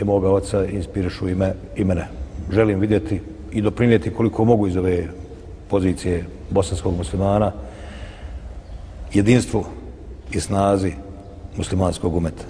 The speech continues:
Volio bih vidjeti da, da, da, da, da, da muslimani zaista postanu subjekat,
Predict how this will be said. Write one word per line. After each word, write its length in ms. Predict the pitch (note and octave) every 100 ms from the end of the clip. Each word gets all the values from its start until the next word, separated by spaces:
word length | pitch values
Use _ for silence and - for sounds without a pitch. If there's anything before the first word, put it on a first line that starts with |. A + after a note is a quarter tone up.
| - - - -
Volio 220 | G2+ F#2+
bih 80 | F#2+
vidjeti 320 | G2+ F#2+ F#2+
da, 180 | F2+ F2
da, 220 | F#2 E2+
da, 260 | F2 F2 F2
da, 260 | F2 E2+ F2
da, 160 | F2
da 140 | E2+ F2+
muslimani 600 | E2 F2+ G2 G2+ G2+ F#2+ - - -
zaista 480 | G2 G#2 F#2+ G2 E2+ -
postanu 360 | G2 F2+ F#2 E2
subjekat, 480 | - A2+ A2+ G#2+